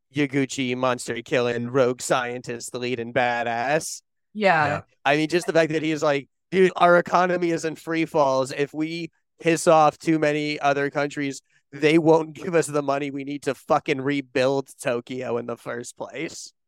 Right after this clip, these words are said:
Speaker 2: Yes. And there's th-, all of these little bits of dialogue where, you know, everything seems like minutia, but everything is so important to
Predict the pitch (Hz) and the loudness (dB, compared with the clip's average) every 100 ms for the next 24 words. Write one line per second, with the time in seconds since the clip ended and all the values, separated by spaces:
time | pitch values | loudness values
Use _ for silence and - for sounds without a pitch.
0 | _ 185 127 - - - _ _ _ _ | _ -2 -2 -4 -16 -20 _ _ _ _
1 | _ - 254 262 285 - - 240 285 359 | _ -2 0 0 -2 -6 -2 0 0 -2
2 | 302 285 247 254 277 208 233 233 - 202 | -6 -8 -8 -8 -8 -4 -6 -4 -4 -4
3 | 180 185 196 202 175 160 160 208 214 240 | 0 2 4 4 2 0 -2 -10 -6 -2
4 | 190 262 320 277 240 - 226 240 208 185 | 2 0 -2 -10 -12 -12 -14 -14 -6 -6
5 | 180 160 151 143 117 90 82 _ _ _ | -4 -10 -10 -12 -8 -8 -10 _ _ _
6 | _ _ 226 - 240 285 254 277 240 214 | _ _ -4 2 2 2 -4 -4 -2 -4
7 | 214 233 202 175 _ 202 190 175 - - | -6 -4 -4 -6 _ -8 -8 -14 -18 -12
8 | 202 190 175 | -12 -12 -14